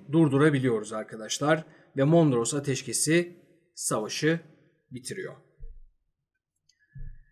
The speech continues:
Son olarak değineceğimiz cephe de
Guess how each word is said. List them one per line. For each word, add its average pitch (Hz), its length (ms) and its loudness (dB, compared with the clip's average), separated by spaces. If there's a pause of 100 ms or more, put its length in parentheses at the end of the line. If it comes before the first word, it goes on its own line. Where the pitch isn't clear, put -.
(760)
Son 302 320 2
olarak 190 340 8
değineceğimiz 214 640 4
cephe 220 280 6
de 208 260 2